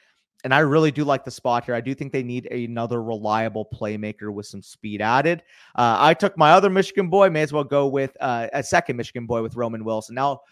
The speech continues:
I will be honest, I have not formally graded him yet.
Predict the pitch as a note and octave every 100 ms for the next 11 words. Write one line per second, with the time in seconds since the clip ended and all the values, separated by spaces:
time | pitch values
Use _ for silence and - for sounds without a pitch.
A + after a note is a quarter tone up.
0 | _ _ C#3 D#3+ E3+ E3 D3+ E3 E3 C3
1 | C3+ B2+ C#3 - _ D3 D3+ D3+ C#3+ A#2+
2 | A#2 B2+ B2+ A#2+ C#3 A#2+ G2+ C3 G#3+ -